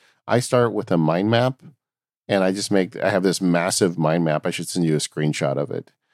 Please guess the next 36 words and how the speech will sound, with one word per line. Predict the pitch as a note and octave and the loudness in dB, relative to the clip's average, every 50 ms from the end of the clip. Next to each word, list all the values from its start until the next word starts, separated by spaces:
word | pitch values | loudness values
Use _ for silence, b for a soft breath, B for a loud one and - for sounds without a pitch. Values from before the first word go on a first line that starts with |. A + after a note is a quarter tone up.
| _ _ _ _ _ _ _ | _ _ _ _ _ _ _
And | A#2 A2 G#2+ G#2 G2+ G2 F#2+ F2 _ | -2 -2 0 0 0 -2 -4 -8 _
then | - A#2+ A#2 A#2 A2+ A2+ A2+ A2 - G#2+ | -2 0 2 2 2 0 -2 -4 -2 -2
I, | G#2 G2 F#2 F2+ F2+ | 0 2 2 2 2
um, | E2+ E2 D#2+ D#2 D2 C#2+ D2 - _ | 2 2 0 -2 -2 -4 -8 -10 _
from | - - A#2 G2 F#2+ F#2 F2+ | -4 0 0 0 2 0 0
there, | F#2+ G2 G#2 A2+ A#2+ B2 A#2+ A#2+ - - - | 0 0 2 2 2 0 0 -2 -4 -4 -2
I | F#2+ F#2+ F2+ | 0 0 0
go | F2+ - - G2+ F#2 F2+ | 0 -2 0 0 0 0
to | E2+ - F#2+ - | 2 0 -4 -2
Airtable. | - D#2+ E2+ F#2+ G#2+ A#2 - A#2 A2+ B2 B2+ C#3+ C#3+ - _ _ _ _ _ _ _ _ _ _ _ _ _ _ _ _ _ _ | -2 -4 -2 -2 -2 0 2 2 2 2 0 -2 -2 -8 _ _ _ _ _ _ _ _ _ _ _ _ _ _ _ _ _ _
And | G#2 G2 F#2+ F#2 F#2 F2+ | 0 2 2 2 0 0
I | D2 F2+ G2+ | 0 0 2
use | A2 A2+ A#2+ A2+ | 2 2 0 2
Airtable | A#2 A2 A#2+ - - A#2 A2+ A#2+ A#2 | 2 0 0 0 -2 -2 -2 0 -2
because | A2 G2 - G#2 G2 | -2 -2 -2 0 0
I | G2+ F2+ | 0 0
have | F#2+ G2+ F2+ - | 2 0 -2 -2
some | - F2+ | -2 -2
people | E2+ G#2 G2 - D#2+ E2 | -2 -2 0 0 0 0
helping | F#2 E2+ E2 - - G#2 G2+ G#2 | 2 0 0 2 2 0 2 2
me. | A2 A#2 B2 A#2+ A#2 - _ _ _ _ _ _ _ _ _ _ | 2 0 0 -2 -4 -8 _ _ _ _ _ _ _ _ _ _
Um, | - F2+ D#2 C#2+ C#2+ D2+ D2+ D#2 - - _ _ _ - - - - _ _ | -2 0 0 0 0 -2 -4 -6 -12 -16 _ _ _ -20 -20 -20 -20 _ _
and | - - G2 F#2 F2 F2 F2 F2 F2 - | -4 0 2 2 2 2 0 -2 -4 -6
Airtable | - F#2+ F#2+ F#2+ - A2 G2 G2 F#2+ | -4 -4 -2 0 0 0 0 2 0
is | F2 | -2
a | F#2+ | -2
great | E2 - F#2 F#2+ - | -2 -2 -4 -4 -4
place | - - G2+ F#2+ F#2 F2 - - | -4 -2 0 0 0 0 -4 -2
where | - F2 | -2 0
you | E2+ D#2+ E2 | 0 0 -2
can | F#2 E2+ | -4 -8
kind | - - F2+ E2+ | -6 -4 -4 -4
of | D#2+ D#2 - _ _ | -4 -6 -8 _ _
put | - - G2+ | -4 0 2
everything | F#2+ F2+ F2 F2 F#2 F2 E2 | 2 2 0 -2 -2 -2 -4
together, | - - E2 D#2 - - E2 C#2+ D#2+ F#2+ G#2+ A2+ A2+ - | -4 -6 -12 -12 -2 0 0 2 2 0 0 -2 -2 -4